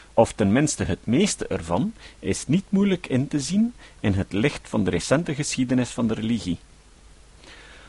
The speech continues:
Er was een tijd dat de geloofsbelijdenissen van de meeste religies zonder veel cognitieve dissonantie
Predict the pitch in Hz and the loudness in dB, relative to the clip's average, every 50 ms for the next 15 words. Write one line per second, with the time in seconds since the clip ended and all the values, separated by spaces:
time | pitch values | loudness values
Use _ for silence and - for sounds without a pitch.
0 | - - - 117 117 117 135 123 131 123 113 - - 160 202 - - - 110 117 | -20 0 2 4 6 6 4 6 4 2 2 2 0 0 0 -2 -4 -4 -2 -2
1 | 113 - 120 98 110 110 131 180 180 - - 151 143 135 120 117 110 98 98 90 | 0 0 0 0 0 0 0 0 -2 -4 -8 -4 -2 0 0 0 0 0 0 0
2 | 87 87 - - 92 90 85 95 101 98 90 90 92 104 147 196 - - - 156 | 0 -2 -2 -2 -2 -2 0 0 0 0 0 0 0 2 2 0 0 0 -2 0
3 | 131 165 165 139 131 127 156 175 185 - - - - 107 92 120 165 196 185 185 | 0 0 -2 -2 -4 -4 -6 -6 -6 -6 -6 -6 -6 -2 0 0 2 2 0 -2
4 | 143 127 156 170 180 175 - 175 165 - 180 170 - - 180 151 - 117 110 120 | -2 -2 -2 -2 -2 -2 -2 -2 0 2 2 0 0 -2 -6 -4 -4 -2 -2 -2
5 | 110 - - 104 104 131 170 - - 208 185 | -2 2 2 4 4 4 2 0 0 -2 -2